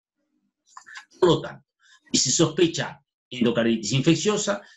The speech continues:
lo primero que hay que hacer son los tres sets de dos botellas cada uno de hemocultivos. Puede resultar que el hemocultivo sea positivo.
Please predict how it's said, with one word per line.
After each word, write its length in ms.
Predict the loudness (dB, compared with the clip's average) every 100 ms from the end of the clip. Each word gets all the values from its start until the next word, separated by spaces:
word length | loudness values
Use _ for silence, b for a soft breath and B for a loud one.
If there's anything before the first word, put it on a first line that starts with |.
| _
lo 160 | -2 0
primero 300 | 0 0 0
que 80 | -2
hay 60 |
que 60 | -2
hacer 340 | 0 -2 -2
son 180 | -6 -8
los 120 | -6
tres 280 | -6 -4 -2
sets 520 | -2 -2 -6 -10 -18 _ -4
de 140 | 0
dos 120 | 0
botellas 400 | 0 -2 -4 -4
cada 240 | -4 -2 2
uno 220 | 2 2
de 80 | 0
hemocultivos. 1040 | -2 -2 0 2 2 2 -2 -12 -20 -2
Puede 240 | 2 4 4
resultar 480 | -2 -10 -8 -8
que 80 | -6
el 60 | -8
hemocultivo 540 | -6 -8 -4 -2 -2
sea 320 | -2 0 0
positivo. 680 | -2 -4 0 2 4 2 0